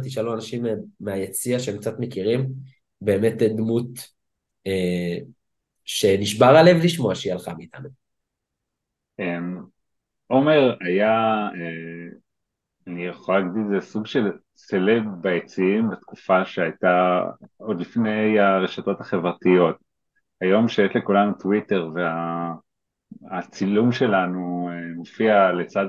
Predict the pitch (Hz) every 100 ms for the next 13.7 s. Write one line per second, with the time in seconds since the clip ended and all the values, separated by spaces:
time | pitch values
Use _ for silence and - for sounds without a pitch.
0 | 98 95 - 98 82 - 85 80 101 127
1 | 113 90 87 87 - 98 98 92 87 82
2 | 87 87 90 87 87 90 104 107 113 110
3 | 95 85 85 - _ _ _ _ _ _
4 | 95 87 90 92 90 90 104 131 120 104
5 | 110 95 95 104 110 92 92 107 101 92
6 | 85 80 107 104 90 82 82 - - 87
7 | 95 110 120 120 120 _ _ _ _ -
8 | 92 87 85 87 87 87 87 87 87 -
9 | - 95 87 - 95 117 135 127 117 -
10 | 123 117 120 117 113 110 107 107 104 101
11 | 98 95 113 92 85 104 110 110 107 -
12 | 104 101 98 - 98 110 101 - _ _
13 | 120 117 - 123 113 117